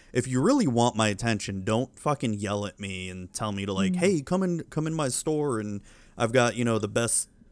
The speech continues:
Speaker 1: shit on sale." And it's like, "No, you don't. I, I don't wanna look at you. I don't, I hope you never procreate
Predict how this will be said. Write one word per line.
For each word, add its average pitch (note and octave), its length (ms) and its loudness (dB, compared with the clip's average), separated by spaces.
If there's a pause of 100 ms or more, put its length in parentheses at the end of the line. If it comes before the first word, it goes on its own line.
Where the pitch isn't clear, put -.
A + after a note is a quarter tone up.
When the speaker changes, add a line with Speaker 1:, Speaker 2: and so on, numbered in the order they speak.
(140)
Speaker 1:
shit - 500 0
on G#2+ 260 2
sale." A2+ 380 2
And F#2+ 80 -6
it's - 80 -6
like, F#2+ 240 -4
"No, G2+ 360 -2
you G2+ 140 -8
don't. F#2+ 260 -6 (280)
I, G#2+ 240 2
I - 20 4
don't A2+ 240 2
wanna A2 200 2
look G#2+ 220 0
at - 180 -4
you. A#2+ 220 2
I G#2 40 4
don't, G2 320 -2 (320)
I G2+ 80 -6
hope G#2+ 280 -2
you G#2 160 -2
never G2+ 260 -2
procreate A2+ 760 0